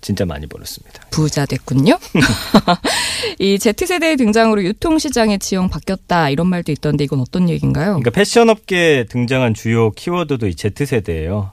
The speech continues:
Speaker 1: 그러니까 지난해 한국패션협회가 그 이천십팔 년 패션뉴스 삼천오백여 건, 그리고 주요 포털에 등장한 패션 관련 빅데이터 한 팔십만 개 정도를 분석해서 보고서를 발표를 했는데,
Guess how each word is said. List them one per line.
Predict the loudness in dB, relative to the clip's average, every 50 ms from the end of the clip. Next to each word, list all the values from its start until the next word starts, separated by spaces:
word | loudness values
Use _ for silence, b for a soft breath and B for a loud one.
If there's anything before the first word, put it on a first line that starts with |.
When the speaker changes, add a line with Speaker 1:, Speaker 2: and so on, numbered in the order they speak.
| -12
Speaker 1:
그러니까 | _ -10 -8 -8
지난해 | -6 -2 0 2 4 4 2
한국패션협회가 | 2 0 0 0 -2 -2 -2 -2 -2 0 0 0 2 0 0 -2 -2 -4 -2 0 2 2 0 0 -2 B B B B B B B B B B B B
그 | -14 -8 -4 -4
이천십팔 | -2 -2 0 0 0 0 -2 -2 -2 0 2 2
년 | 2 0
패션뉴스 | 0 -2 -2 -2 0 0 0 0 0 -2 -2 -4 -6
삼천오백여 | -4 -4 -4 -4 -2 -2 0 0 2 2 2 2 0 0 -2 -4 -2
건, | 0 0 0 0 -2 b b b b b _
그리고 | -6 -4 -4 -4
주요 | -2 0 2 2 2
포털에 | 2 -2 -4 -2 0 2 2 2
등장한 | 2 0 0 0 2 2 2 2 0 -2 -2
패션 | -4 -4 -4 -2 -2 0
관련 | 0 2 2 2 2 0
빅데이터 | 0 -4 -6 -2 -2 -2 -2 -2 -2 -2 0
한 | 0 0 0 -2 -4
팔십만 | -2 -2 -2 0 2 2 2 2 2 2 2
개 | 2 2
정도를 | 2 2 0 0 0 -2 -2
분석해서 | -2 0 0 0 0 0 -2 -2 -2 -2 -2
보고서를 | -4 -2 -2 0 4 4 4 4 4 2 4 4 2 2 0 -2
발표를 | -2 -2 -4 -2 -2 -2 0 0
했는데, | 0 0 0 0 0 0 0 0 -2